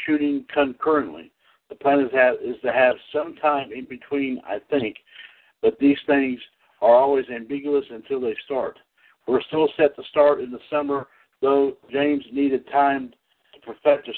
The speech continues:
scripts. Whether he's, whether he's, whether, whenever he says, "Jump, I go," because he's the man, I've read all the scripts. They're great.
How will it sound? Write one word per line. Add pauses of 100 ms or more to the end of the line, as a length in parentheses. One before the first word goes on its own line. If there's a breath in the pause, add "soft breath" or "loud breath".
scripts. (420 soft breath)
Whether
he's, (480)
whether
he's, (220)
whether,
whenever
he
says,
"Jump,
I
go,"
because
he's
the
man, (380 loud breath)
I've
read
all
the
scripts. (320)
They're
great.